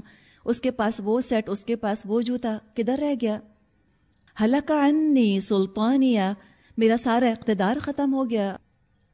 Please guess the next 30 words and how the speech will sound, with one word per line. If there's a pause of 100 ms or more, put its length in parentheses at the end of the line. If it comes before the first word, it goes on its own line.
(760)
وہ
وی
آئی
پی
ٹریٹمنٹ،
وہ
ہاتھوں
ہاتھ
لیا
جانا، (560)
وہ
آگے
پیچھے
سائرن
بجاتی
ہوئی
گاڑیاں (460)
کدھر
گئیں؟ (840)
وہ
تو
آپ
دیکھیں
دنیا
میں
بھی
ختم
ہو
جاتا
ہے۔